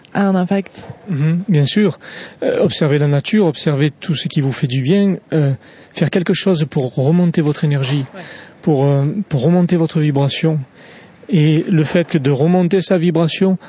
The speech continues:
Speaker 2: on a un impact direct sur l'univers. Euh, c'est, c'est bien de faire des actions. Mais si par exemple je dis, euh, je vais donner plein d'amour,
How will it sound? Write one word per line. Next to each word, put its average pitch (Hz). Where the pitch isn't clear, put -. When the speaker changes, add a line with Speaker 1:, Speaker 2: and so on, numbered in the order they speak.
Speaker 2:
on 151
a 156
un 156
impact 156
direct 139
sur -
l'univers. 139
Euh, 147
c'est, -
c'est -
bien 156
de 170
faire 143
des 139
actions. 175
Mais 151
si 175
par 160
exemple 160
je 147
dis, 156
euh, 147
je 156
vais 165
donner 170
plein 175
d'amour, 170